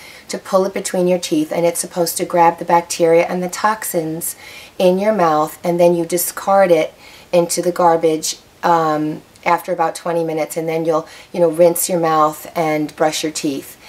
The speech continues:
as you normally would. It has its history in Ayurvedic medicine, um, dating back probably five to ten thousand years.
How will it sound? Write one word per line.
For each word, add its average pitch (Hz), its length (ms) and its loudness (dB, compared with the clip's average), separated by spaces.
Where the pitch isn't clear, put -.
as 165 220 0
you 160 100 -4
normally 143 480 -4
would. 143 320 -4
It 185 140 -2
has 254 360 0
its 220 300 -8
history 196 640 -2
in 165 280 -2
Ayurvedic 170 640 2
medicine, 156 600 -2
um, 160 340 0
dating 180 360 2
back 165 340 0
probably 170 340 -2
five 165 340 -2
to 165 100 -8
ten 160 240 -8
thousand 160 480 -4
years. 143 520 -10